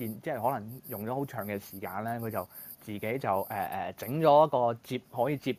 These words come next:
到嘅 mon 出嚟，係啦。之後咧，但係個機身點搞咧？咁佢都係，呃，呃，拆晒裏邊 iPhone 十，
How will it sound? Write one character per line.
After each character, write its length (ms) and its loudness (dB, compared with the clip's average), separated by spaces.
到 120 0
嘅 200 -2
mon 320 -2
出 60 -2
嚟， 240 0
係 160 -2
啦。 280 4
之 220 4
後 100 8
咧， 140 8
但 100 2
係 40 0
個 100 2
機 180 -2
身 200 -4
點 140 -4
搞 340 -2
咧？ 80 4
咁 100 -4
佢 180 -4
都 160 -2
係， 160 -6
呃， 100 -6
呃， 220 -6
拆 240 -2
晒 220 -2
裏 80 -2
邊 380 -6
iPhone 380 0
十， 140 -6